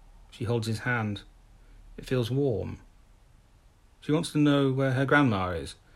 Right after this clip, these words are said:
It's the only thing she really looked forward to in, to in coming here. The man is writing a word in the sand. Love. The word he writes out is love.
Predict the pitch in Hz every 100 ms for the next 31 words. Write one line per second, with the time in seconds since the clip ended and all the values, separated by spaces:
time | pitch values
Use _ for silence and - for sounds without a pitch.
0 | - - - - - - 135 185 180 147
1 | 120 139 131 131 127 123 - - 135 127
2 | 123 117 123 - - 143 131 131 123 113
3 | - 139 131 185 165 90 90 131 - -
4 | - - - 165 190 180 156 165 160 156
5 | 151 160 170 139 113 107 143 135 101 90
6 | - - _ _ - - - - - -
7 | 113 110 98 87 - - - - - -
8 | - - - - - 127 151 143 131 123
9 | 117 117 107 - - - - - - 117
10 | 110 120 104 92